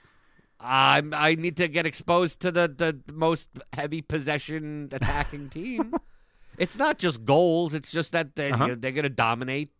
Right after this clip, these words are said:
Speaker 1: the game. It's Newcastle.
Speaker 2: Mm-hmm.
Speaker 1: I know Benitez is coming back to Anfield,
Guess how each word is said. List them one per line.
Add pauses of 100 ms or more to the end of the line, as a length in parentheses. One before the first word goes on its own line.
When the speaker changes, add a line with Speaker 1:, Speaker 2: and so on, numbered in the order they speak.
(280)
Speaker 1:
the
game. (580)
It's
Newcastle.
Speaker 2:
Mm-hmm. (880)
Speaker 1:
I
know
Benitez
is
coming
back
to
Anfield,